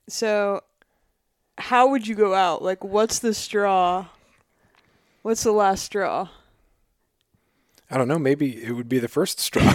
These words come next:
Speaker 2: <laughs> I think I could convince myself, like, I'm there for a week. I think a week, like, I've been out hunting and been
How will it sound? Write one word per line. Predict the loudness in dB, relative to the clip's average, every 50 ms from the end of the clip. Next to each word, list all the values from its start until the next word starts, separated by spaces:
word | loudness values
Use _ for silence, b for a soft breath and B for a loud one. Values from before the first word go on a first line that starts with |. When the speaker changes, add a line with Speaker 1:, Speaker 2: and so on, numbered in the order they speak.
| 4 2 2
Speaker 2:
<laughs> | 4 6 6 4 6 4 2 2 2 0 -2 -2 -4 -6 -6 -8 -8 -8 -10 -10 -14 -18 -18 -18 -18 -18 -10 0 4
I | 6 6
think | 6 6 2 2 4 4
I | 4 4
could | 4 2 -2 -4
convince | -4 -6 -2 -2 -2 -2 -2 -2
myself, | -2 0 0 0 0 0 0 2 2 2 0 0
like, | 0 2 2 2
I'm | 2 4
there | 6 6 6 4
for | 4 0 0
a | 0
week. | -2 -4 -6 -8 -4 -4
I | -4 -2
think | -2 -2 -2 0
a | 0 -2
week, | 0 0 0 0 0 0 -4 -10 -16 -18 -20 _ _ _ _ _ _ _ _ _ _ _ _ _ _ _ _ _ _ _ _ _ _ _ -20 -20 -12 -8
like, | -2 0
I've | 0 2 4
been | 4 4
out | 4 2 0 -4 -8
hunting | -4 -2 0 0 0 0 -4 -4 -4
and | -4 -2
been | 0 0 0 -2